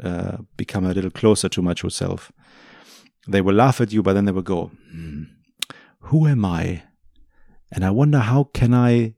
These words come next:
become a little closer to who I really am?" And I don't know whether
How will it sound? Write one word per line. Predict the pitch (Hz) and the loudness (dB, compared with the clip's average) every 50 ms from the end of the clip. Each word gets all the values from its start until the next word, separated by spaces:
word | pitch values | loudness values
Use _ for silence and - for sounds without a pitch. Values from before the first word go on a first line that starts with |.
| _ _ _ - | _ _ _ -10
become | 107 - - 110 107 107 | -8 -4 -2 0 0 2
a | 107 110 117 - 143 _ _ _ | 0 0 -2 -6 -12 _ _ _
little | - - 104 98 98 | -4 -2 -2 -2 -2
closer | - - - 110 104 104 - - 92 | -4 -4 0 0 2 2 2 -2 -6
to | - - 113 107 104 101 104 - _ _ | -4 -4 -4 -2 -2 -2 -4 -6 _ _
who | - 101 107 104 | -8 -6 -4 -2
I | 98 98 | -2 -2
really | 95 92 95 92 90 90 90 | -2 0 -2 -2 -2 -2 -4
am?" | 90 90 - - - - _ _ _ _ _ _ _ _ _ _ _ _ _ _ _ _ - - - - - _ - | -4 -6 -6 -8 -12 -14 _ _ _ _ _ _ _ _ _ _ _ _ _ _ _ _ -20 -20 -20 -20 -18 _ 2
And | 120 110 113 110 - - - - - _ _ _ _ _ _ _ _ _ _ _ _ _ - - - - - - - - - _ _ _ - 87 98 - - - - - _ _ _ _ 76 73 - - | 4 4 4 4 2 -8 -20 -20 -20 _ _ _ _ _ _ _ _ _ _ _ _ _ -18 -14 -10 -10 -10 -10 -10 -16 -20 _ _ _ -20 -18 -18 -16 -16 -16 -18 -20 _ _ _ _ -20 -20 -14 -14
I | - | -10
don't | 92 95 92 | -8 -4 -2
know | 98 104 | 0 0
whether | 101 101 95 98 98 107 110 - | 2 2 2 2 0 0 -2 -4